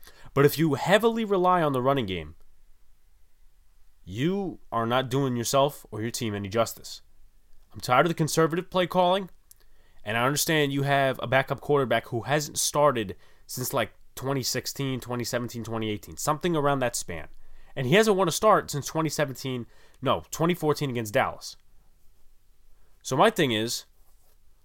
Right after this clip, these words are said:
look at where you're at, and don't just say, "Okay, we're gonna rely on the running game." No, you have to balance it out with what you have. Because if you say, "Oh, stick to the running game," this is not the thirty-second ranked run defense. This is the third ranked run defense.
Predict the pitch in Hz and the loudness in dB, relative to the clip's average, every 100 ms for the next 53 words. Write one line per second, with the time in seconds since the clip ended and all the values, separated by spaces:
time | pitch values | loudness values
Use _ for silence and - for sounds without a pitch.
0 | - 104 170 226 202 208 202 123 95 - | -10 -2 0 0 0 0 0 -2 -2 -4
1 | - - - - - - 143 156 160 165 | -12 -20 -20 -20 -12 -4 0 2 2 0
2 | 143 147 123 165 - 135 120 151 143 139 | 0 0 2 2 2 0 -2 0 2 4
3 | 135 113 107 117 85 76 80 156 90 92 | 4 2 2 0 -2 -6 2 2 2 0
4 | 131 165 185 139 147 139 139 127 123 110 | -2 0 2 4 4 2 2 2 2 -4
5 | 117 - 113 90 95 78 - - - - | -6 -8 -8 -6 -6 -8 -18 -20 -20 -20
6 | _ - - - - - - 123 127 131 | _ -20 -20 -20 -20 -20 -12 -6 -4 -2
7 | 135 185 156 - 175 - 190 175 160 180 | 0 2 2 4 4 2 -2 -2 0 2
8 | 214 156 156 160 - - - - 208 214 | 0 0 0 -2 -8 -18 -20 -2 0 2
9 | 202 196 - 147 175 185 170 - 175 160 | 4 4 2 -2 0 0 0 0 0 -2
10 | 143 151 135 - - 117 151 151 185 104 | 0 -2 -2 -12 -6 0 0 0 -6 -8
11 | 87 156 170 160 139 165 190 107 85 - | -8 -6 -2 0 0 0 0 -2 -6 -8
12 | 92 82 85 - 73 - | -8 -8 -10 -12 -14 -12